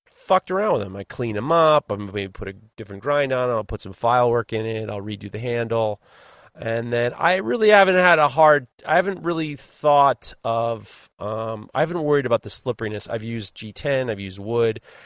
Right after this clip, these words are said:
and I've brought it down to quite a very fine, um, fine shine. I mean, my, my hammer handles that I forge down with, I mean, I f-, I sand them down to,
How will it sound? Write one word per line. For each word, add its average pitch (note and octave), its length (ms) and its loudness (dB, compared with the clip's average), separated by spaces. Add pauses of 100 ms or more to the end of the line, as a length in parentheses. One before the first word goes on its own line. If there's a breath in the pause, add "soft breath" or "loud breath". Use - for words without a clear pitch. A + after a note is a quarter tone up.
(120 loud breath)
and C#3+ 160 2
I've E3 320 0 (140)
brought E3+ 340 4
it D#3+ 100 0
down D#3 260 4
to C3+ 120 -6
quite C3 280 2
a B2 60 4
very A#2+ 500 0
fine, A2+ 720 -2
um, G2+ 600 -10 (340)
fine A2 260 -2
shine. A#2+ 320 0
I G#2+ 60 -6
mean, A2+ 140 -6
my, A#2+ 380 -4
my A#2+ 120 -4
hammer D3+ 320 0
handles G2+ 560 -6 (260 soft breath)
that G#2+ 100 -4
I G#2+ 60 -2
forge C#3 460 -2
down G2+ 260 -6
with, F#2+ 300 -16 (420 loud breath)
I B2 100 -2
mean, C#3+ 200 2
I D3+ 60 6
f-, - 260 -4
I D3 160 2
sand D#3+ 500 0
them B2+ 140 0
down C3 340 4
to, A2 580 -6